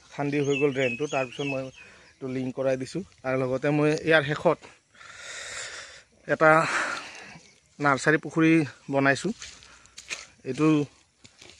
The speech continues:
ইয়াতে মই ইয়াত ভেটি দিলে মানে এই, আহ, ড্ৰেইনটোৱে আৰু নাৰ্চাৰী পুখুৰীটোৱে মোৰ এটেচ থাকিব। ইয়াতে মই অহা এক তাৰিখৰ, এক তাৰিখ,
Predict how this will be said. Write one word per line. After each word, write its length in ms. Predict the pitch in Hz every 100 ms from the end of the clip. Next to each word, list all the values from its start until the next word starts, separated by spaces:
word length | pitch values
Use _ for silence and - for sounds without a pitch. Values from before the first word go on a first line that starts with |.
| - _ _ -
ইয়াতে 300 | 139 131 147
মই 240 | 151 156 160 160 156 - - - 165
ইয়াত 220 | 139 147
ভেটি 320 | 151 127 131 160
দিলে 220 | 147 165
মানে 180 | 170 165 175
এই, 200 | 156 147 156 151 - - - -
আহ, 180 | 135 135
ড্ৰেইনটোৱে 440 | 127 147 151 160
আৰু 140 | 170 170
নাৰ্চাৰী 340 | 175 139 160
পুখুৰীটোৱে 440 | 147 151 156 151 160
মোৰ 160 | 160 156
এটেচ 300 | 139 143 139 -
থাকিব। 260 | - 143 143 196 - - - -
ইয়াতে 260 | 139 135 147
মই 260 | 143 147 151 123 - - - _ - - - - - - - - - - _ _ - - - -
অহা 340 | 151 135 131 147 143 131 - - - -
এক 140 | 139
তাৰিখৰ, 420 | - 143 147 160 160 -
এক 120 | 139
তাৰিখ, 280 | - 156 160